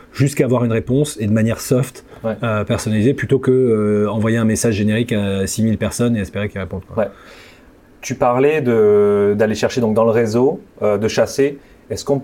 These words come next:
Speaker 2: aussi, il y a la, la première partie que tu as évacuée, mais qu'on, sur laquelle peut-être on peut revenir, c'est, euh, aller chercher en interne,
Speaker 1: Mhm.
Speaker 2: euh, des profils qui, qui sont, euh, enfin, qui ont peut-être le, qui sont peut-être capés, ou en tout cas qui ont la motivation et puis l'ambition de,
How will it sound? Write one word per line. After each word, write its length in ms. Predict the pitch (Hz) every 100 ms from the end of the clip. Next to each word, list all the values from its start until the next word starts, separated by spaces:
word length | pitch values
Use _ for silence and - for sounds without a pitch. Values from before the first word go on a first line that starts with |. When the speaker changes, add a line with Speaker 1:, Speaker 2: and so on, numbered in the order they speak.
| -
Speaker 2:
aussi, 260 | 120 - 160
il 40 |
y 60 | 139
a 420 | 110 101 101 101 104 - 113
la, 360 | - 107 104 104
la 120 | 107
première 220 | - 117
partie 240 | 117 104 139
que 40 |
tu 80 | -
as 40 |
évacuée, 440 | 104 104 101 123 139
mais 160 | 120
qu'on, 180 | 101 107 -
sur 120 | - 113
laquelle 220 | 104 110
peut-être 200 | 117 -
on 60 |
peut 100 | 101
revenir, 420 | 107 107 107 135 165 - - -
c'est, 280 | - 123 117
euh, 120 | 107
aller 100 | 107
chercher 300 | 104 117 -
en 80 | 120
interne, 380 | 120 139 139 156 156
Speaker 1:
Mhm. 260 | 131 127 190
Speaker 2:
euh, 180 | 117 104
des 120 | 104
profils 320 | 104 110 - 120
qui, 360 | - 101 95
qui 100 | 92
sont, 300 | - - 104 101
euh, 260 | 98 98
enfin, 200 | 95 104 98
qui 100 | -
ont 60 | 95
peut-être 320 | - 123 -
le, 880 | 110 104 101 98 98 95 95 95 95
qui 60 |
sont 120 | - 101
peut-être 180 | -
capés, 360 | - 104 139 170
ou 120 | 147
en 40 | 104
tout 80 |
cas 120 | - 107
qui 120 | -
ont 60 |
la 80 | 104
motivation 580 | 101 101 107 101 113 127
et 60 | 107
puis 180 | -
l'ambition 480 | 101 101 101 104 120
de, 220 | 110 101